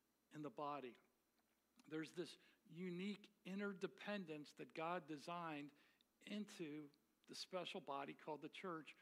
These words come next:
where we need each other. Philip Yancey observed, "Christianity is not a purely intellectual, i-, internal faith.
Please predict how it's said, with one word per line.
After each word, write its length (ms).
where 120
we 180
need 340
each 240
other. 260
Philip 240
Yancey 480
observed, 540
"Christianity 680
is 140
not 240
a 60
purely 420
intellectual, 960
i-, 40
internal 600
faith. 320